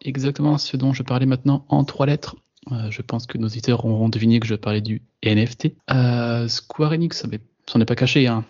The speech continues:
qui se lançait un peu sur la blockchain, sur les crypto-monnaies, sur, euh, les N F T. Et là, alors ils commencent pas dans un jeu vidéo, ils commencent dans un produit dérivé d'un jeu vidéo.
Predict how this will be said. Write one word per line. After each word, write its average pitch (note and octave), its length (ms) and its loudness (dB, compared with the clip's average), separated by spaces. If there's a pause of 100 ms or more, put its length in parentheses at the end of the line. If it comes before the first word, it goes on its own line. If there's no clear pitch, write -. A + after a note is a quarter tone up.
(160)
qui - 100 -12
se - 180 -8
lançait A2 480 -2
un G#2 120 -2
peu A2+ 160 -4
sur - 220 -6
la A2 120 -6
blockchain, A2+ 640 0
sur A#2 260 -4
les A2 180 -2
crypto-monnaies, A#2+ 840 0
sur, G#2+ 400 -4
euh, G2+ 240 -2 (580)
les B2 140 6
N G#2 200 4
F - 120 -10
T. F3 500 4
Et C#3+ 140 4
là, E3 180 2
alors C3 340 0
ils B2+ 140 -6
commencent - 600 -2
pas E3+ 100 0
dans E3 180 2
un D#3+ 40 4
jeu D#3 80 4
vidéo, C3 300 -2 (160)
ils A2+ 160 -4
commencent C#3+ 360 0
dans A2+ 240 -2
un G#2 140 0
produit D3+ 420 -2
dérivé C3+ 440 -2 (140)
d'un C#3 220 0
jeu D3+ 80 2
vidéo. B2 300 -4